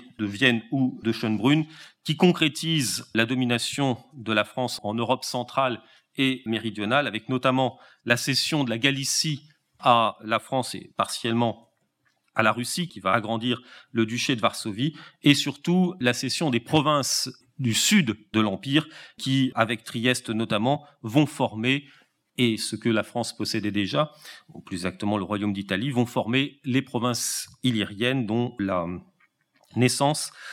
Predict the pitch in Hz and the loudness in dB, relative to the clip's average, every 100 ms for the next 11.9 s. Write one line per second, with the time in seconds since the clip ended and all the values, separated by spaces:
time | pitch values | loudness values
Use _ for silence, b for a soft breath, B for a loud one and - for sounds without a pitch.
0 | B 113 143 139 - 156 139 120 131 151 | B 0 0 0 -2 -2 0 0 2 2
1 | 120 110 117 - 135 107 104 - 143 131 | 0 -2 -2 -2 -4 -4 -6 -2 0 -2
2 | 123 117 123 127 - 123 117 - - - | -4 0 0 0 2 2 0 -4 -14 -20
3 | _ _ _ B B B 165 160 151 180 | _ _ _ B B B 4 4 4 4
4 | 208 180 123 _ - - 127 170 - 135 | 2 2 -4 _ -8 -6 0 0 0 -6
5 | 127 123 123 110 110 139 175 175 b b | -6 -6 -6 -6 0 2 2 -2 b b
6 | - 135 - 135 147 - - - 190 180 | -2 -2 0 -2 -2 -4 -12 2 4 4
7 | 165 156 156 131 - _ 180 120 107 107 | 2 2 2 0 -6 _ -4 -2 -2 -2
8 | 151 180 196 _ _ 127 98 107 110 120 | 0 0 -2 _ _ -10 -6 -2 0 0
9 | 117 117 - - 147 139 135 135 - 147 | -2 -6 -4 2 2 2 -2 -4 -4 -4
10 | 120 117 127 104 B B - 139 123 139 | -2 0 0 0 B B 0 0 0 0
11 | 113 110 107 107 104 - 127 151 | 0 0 -2 -4 -4 -2 -2 -2